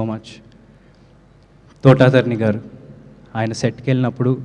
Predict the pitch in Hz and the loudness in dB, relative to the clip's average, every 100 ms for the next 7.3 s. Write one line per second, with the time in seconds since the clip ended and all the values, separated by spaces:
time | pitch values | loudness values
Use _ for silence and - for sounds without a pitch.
0 | 117 117 104 110 107 117 120 120 110 117 | -12 -6 -6 -4 -6 -6 -4 -4 -2 -4
1 | 117 110 123 110 - 107 104 107 104 107 | -4 -4 -2 -4 -4 -10 -6 -8 -8 -12
2 | 104 104 110 110 117 117 110 107 107 107 | -14 -10 -6 -4 -2 -4 -4 -8 -8 -10
3 | 101 98 - 95 95 - - - _ _ | -10 -16 -16 -20 -20 -20 -20 -20 _ _
4 | _ _ _ _ _ _ _ _ _ _ | _ _ _ _ _ _ _ _ _ _
5 | _ _ _ _ 113 110 127 117 113 110 | _ _ _ _ -2 2 2 0 -2 -4
6 | 104 104 117 113 110 107 104 110 104 104 | -4 -4 -2 -2 -2 -4 -4 -2 -2 -2
7 | 104 95 - | -14 -14 -16